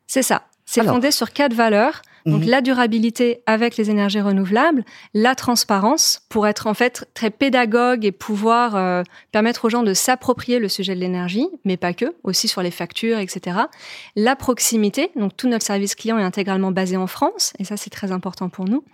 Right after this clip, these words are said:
Speaker 1: Et, euh, donc proximité, transparence, durabilité et combativité. Ce
Speaker 2: Mhm.
Speaker 1: dont, euh, je pense, une valeur dont, dont toutes les startups ont besoin en France, et d'autant plus dans les énergies,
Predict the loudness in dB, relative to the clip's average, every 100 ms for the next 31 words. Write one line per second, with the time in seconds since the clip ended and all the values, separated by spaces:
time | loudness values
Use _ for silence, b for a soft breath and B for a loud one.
0 | B B B B B 0 0 0 -4 0
1 | 2 2 2 2 2 0 0 -2 -4 _
2 | -6 -4 0 0 2 0 2 0 -2 -4
3 | -2 0 0 2 0 0 -2 -2 0 0
4 | 0 -2 -2 -4 B B -4 0 2 2
5 | 0 -2 0 0 0 -2 b b 0 2
6 | 2 2 0 0 -2 -4 -8 -6 -4 0
7 | 0 0 -4 -4 -6 -2 0 0 0 0
8 | 0 2 2 2 2 2 2 0 0 0
9 | 0 -2 -2 -2 0 0 0 -2 2 2
10 | 2 2 2 2 0